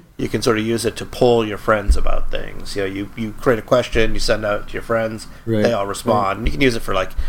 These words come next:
Speaker 1: "Hey, where should we go for beer tonight?" You know, this place or this place, and they respond, and,
Speaker 2: Mm-hmm.
Speaker 1: and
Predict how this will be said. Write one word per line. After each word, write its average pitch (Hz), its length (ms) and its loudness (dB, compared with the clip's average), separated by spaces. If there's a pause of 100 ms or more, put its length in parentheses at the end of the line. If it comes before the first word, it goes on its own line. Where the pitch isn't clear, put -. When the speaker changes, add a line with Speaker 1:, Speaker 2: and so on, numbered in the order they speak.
(100)
Speaker 1:
"Hey, 131 140 6
where 117 160 0
should 110 180 -2
we 107 60 -2
go 101 220 0
for 104 160 -4
beer 98 240 -4
tonight?" 90 280 -8
You 92 120 -6
know, 92 300 -8 (100)
this 123 100 -6
place 104 260 -2
or 92 60 -8
this 95 160 -8
place, 98 300 -6
and 101 160 -12 (320)
they 117 80 2
respond, 104 440 -2
and, 101 140 2
Speaker 2:
Mm-hmm. 127 140 4
Speaker 1:
and 101 260 0